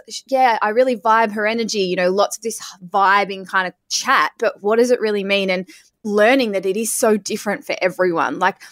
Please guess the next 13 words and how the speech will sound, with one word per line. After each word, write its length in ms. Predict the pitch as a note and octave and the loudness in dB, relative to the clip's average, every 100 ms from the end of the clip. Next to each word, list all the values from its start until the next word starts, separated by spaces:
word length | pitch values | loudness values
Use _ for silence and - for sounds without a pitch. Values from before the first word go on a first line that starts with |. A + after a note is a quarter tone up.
| - | -12
when 180 | A#3+ B3 | -4 -4
someone 400 | A#3+ B3+ C4+ C#4+ | 0 0 0 -2
does 220 | B3+ A#3 | 0 0
a 60 | G#3+ | -2
post 400 | - A3 G#3+ G#3+ | -2 0 0 -2
and 120 | G3 | -4
they 120 | G3 | -4
say, 360 | F#3+ G3+ F#3 F3+ _ _ _ _ - - - | 0 2 2 0 _ _ _ _ -20 -16 0
"Turn 280 | E4+ D#4+ | 2 4
happy 300 | D4+ C#4+ C#4+ | 2 0 -2
music 400 | B3 B3+ C4 B3+ | -2 -2 -2 -2
on 320 | B3 A3 G#3 G3+ | -2 0 0 -2
and 400 | G#3 G3+ G3+ | -2 0 -2